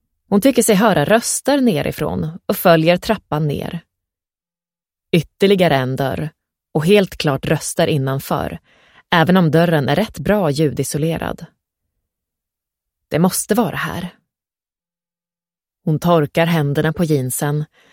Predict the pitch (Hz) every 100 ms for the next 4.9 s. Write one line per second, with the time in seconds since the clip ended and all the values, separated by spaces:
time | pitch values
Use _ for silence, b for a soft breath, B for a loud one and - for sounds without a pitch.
0 | b - 185 208 - 151 156 165 135 -
1 | 160 151 165 180 - - - - - _
2 | _ _ _ _ _ _ 226 180 151 202
3 | - 147 131 131 - 165 165 156 160 160
4 | 156 - - 143 139 - - _ -